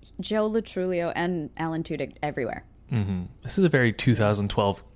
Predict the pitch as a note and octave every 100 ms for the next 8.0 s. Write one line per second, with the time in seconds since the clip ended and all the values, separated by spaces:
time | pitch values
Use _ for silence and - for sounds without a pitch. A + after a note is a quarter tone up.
0 | - - G2 F2 - - F#2+ F2 G2 A2
1 | G#2 G2+ B2 C#3 C#3 D3 - C3 A#3 -
2 | B2+ - B2 B2 G#2+ G#2+ G2+ - - -
3 | C3 A#2+ G#2 B2+ F#2+ F#2 - - F#2 G#2
4 | F#2+ - - A2 G#2+ G#2+ G2+ - G2 -
5 | A2+ G2+ A2+ A#2 C3 C3 C3+ D3 C#3 D#3
6 | C#3+ C3 A#2+ G#2 - C3+ B2+ A2+ F#2+ F#2
7 | F#2 - - - - - - - -